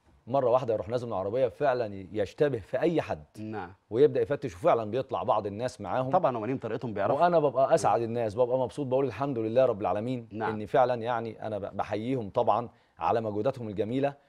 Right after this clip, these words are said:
Speaker 1: وبحييهم إن فعلًا في تواصل، يعني، يعني عربيات الدورية اللي راكبة، اللي هي يمكن أنا ما أعرفش المصطلح صح ولا غلط.
Speaker 2: لكن أنت تتفق معايا إنه يتم إنشاء نقاط شرطة تابعة
Speaker 1: أتفق مع
Speaker 2: للقسم
Speaker 1: حضرتك طبعًا.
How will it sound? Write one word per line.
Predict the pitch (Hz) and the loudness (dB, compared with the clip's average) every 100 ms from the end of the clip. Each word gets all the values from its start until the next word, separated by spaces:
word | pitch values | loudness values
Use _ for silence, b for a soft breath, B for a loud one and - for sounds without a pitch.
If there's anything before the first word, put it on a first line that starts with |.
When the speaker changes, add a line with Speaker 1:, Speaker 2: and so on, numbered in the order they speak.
| b _ | b _
Speaker 1:
وبحييهم | 101 107 113 131 175 143 | -4 -2 0 0 0 0
إن | 123 | -4
فعلًا | - 165 143 | -2 -2 -2
في | 127 175 | -6 -2
تواصل، | 127 147 143 101 95 | 2 2 2 -2 -8
يعني، | 87 98 95 | -8 -8 -10
يعني | 90 87 | -10 -6
عربيات | 92 101 127 | -2 0 -2
الدورية | 104 107 107 143 139 139 - | -2 0 2 2 2 -2 -6
اللي | 104 98 | -10 -2
راكبة، | 127 110 113 | -2 0 -4
اللي | 95 | -2
هي | 104 117 | -2 -2
يمكن | 131 117 104 | -2 -8 -8
أنا | 104 | -6
ما | 104 | -2
أعرفش | 113 - | -2 -4
المصطلح | - - 120 | -8 -4 -4
صح | - 113 104 | -4 -8 -4
ولا | 101 | -2
غلط. | 98 120 B B B | 0 -2 B B B
Speaker 2:
لكن | 113 175 | -2 0
أنت | 175 | 0
تتفق | - 175 160 127 | 0 -2 -2 -4
معايا | 127 139 170 - | 0 0 0 -2
إنه | 127 131 117 | -4 -4 -4
يتم | 113 - 170 151 | -4 -2 -2 -2
إنشاء | - 110 - 147 143 - b b - | -4 -8 -2 0 0 -4 b b -12
نقاط | 107 139 165 - - - | -6 0 0 -2 -10 -20
شرطة | - 156 143 113 | -2 0 0 -4
تابعة | - 143 120 156 120 | 2 4 6 8 8
Speaker 1:
أتفق | 117 | 4
مع | 127 | 2
Speaker 2:
للقسم | 113 - 117 | 2 2 2
Speaker 1:
حضرتك | 117 147 113 | 2 2 0
طبعًا. | - 120 95 | -2 -2 -2